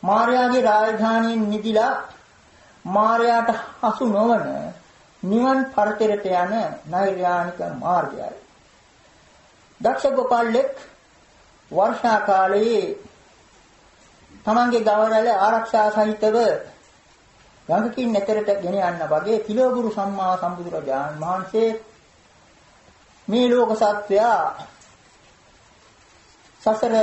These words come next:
සැඬ වතුරෙන් එතරට ගෙන යන මැදුම් පිළිවෙතක් හෙළි කර වදාලා, මැදුම් සංගියේ චූල ගෝපාලක සූත්‍රයේ ඇත්ත වශයෙන්ම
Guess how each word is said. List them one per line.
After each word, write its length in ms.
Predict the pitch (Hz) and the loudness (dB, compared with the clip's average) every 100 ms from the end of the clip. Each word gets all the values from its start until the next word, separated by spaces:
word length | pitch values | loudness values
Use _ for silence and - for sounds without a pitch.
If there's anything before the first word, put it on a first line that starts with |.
| 202 | 2
සැඬ 300 | - 214 208 | -2 -2 2
වතුරෙන් 400 | 196 202 208 202 196 190 - _ _ - | 2 0 -2 -2 -4 -14 -20 _ _ -6
එතරට 360 | 202 247 233 214 | -4 0 0 0
ගෙන 200 | 196 185 | -2 -2
යන 260 | 180 180 208 190 - - - _ _ _ _ - | -2 0 0 -2 -6 -14 -20 _ _ _ _ -4
මැදුම් 360 | 185 202 262 | -2 0 0
පිළිවෙතක් 600 | 233 214 190 185 190 220 - - _ _ _ _ _ _ _ | -2 -2 -2 0 0 0 -4 -20 _ _ _ _ _ _ _
හෙළි 140 | 208 202 | -8 -4
කර 160 | 190 180 | -2 0
වදාලා, 680 | 170 165 165 185 220 - - - - - - _ _ _ _ _ _ _ _ _ - - - - - | 0 2 0 2 0 -2 -4 -12 -20 -20 -20 _ _ _ _ _ _ _ _ _ -20 -20 -20 -20 -4
මැදුම් 300 | 202 254 285 | 0 0 0
සංගියේ 760 | - 240 240 247 240 202 180 - - - _ _ _ _ _ _ _ _ _ _ _ _ - | 0 0 0 0 0 0 -2 -8 -18 -20 _ _ _ _ _ _ _ _ _ _ _ _ -6
චූල 220 | 226 269 247 | -2 0 0
ගෝපාලක 640 | 208 226 220 202 202 208 196 | 2 0 2 2 2 2 -2
සූත්‍රයේ 720 | - 208 214 190 180 202 208 - - - _ _ _ _ _ _ _ | -6 -6 -6 -6 -2 0 0 -2 -8 -14 _ _ _ _ _ _ _
ඇත්ත 160 | 196 - | -8 0
වශයෙන්ම 580 | 202 190 208 208 220 | 0 2 0 0 0